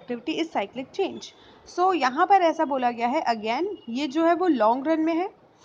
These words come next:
अगर कुछ rise है, suppose long run growth है, तो वो एकदम से long run के लिए growth होता जाएगा,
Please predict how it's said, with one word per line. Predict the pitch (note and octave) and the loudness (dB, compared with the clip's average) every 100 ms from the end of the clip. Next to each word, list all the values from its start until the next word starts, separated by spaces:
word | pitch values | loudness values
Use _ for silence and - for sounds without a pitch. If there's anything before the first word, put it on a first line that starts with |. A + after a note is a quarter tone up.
| - - - | -20 -20 0
अगर | C#4 C#4 A4+ G#4 - - | 2 6 4 4 -2 -2
कुछ | G4+ - | -2 -2
rise | B3 A#3 C4+ D#4 - | 0 2 2 0 0
है, | G3 | -2
suppose | - C4+ E4 F4 - - - - | -6 -2 -2 -2 -8 -20 -16 -2
long | B3 C4 E4+ F#4+ | 6 6 8 6
run | G4 | 4
growth | B3 C#4+ E4 D#4+ | 4 4 4 4
है, | G#3+ | -2
तो | G#3 - D#4+ | -2 0 6
वो | F#4+ | 6
एकदम | B3+ C4+ - A#3+ D#4+ | 4 -4 -6 2 2
से | E4 G4+ | 2 4
long | F#4 B3 A3 E4 F4 | 4 4 6 6 4
run | F4 E4 | 2 2
के | F4 | 2
लिए | E4 E4+ | 2 0
growth | B3 C4+ D#4+ | 0 2 2
होता | E4 - D#4+ | 0 2 2
जाएगा, | D#4+ D#4+ D#4+ | 4 2 2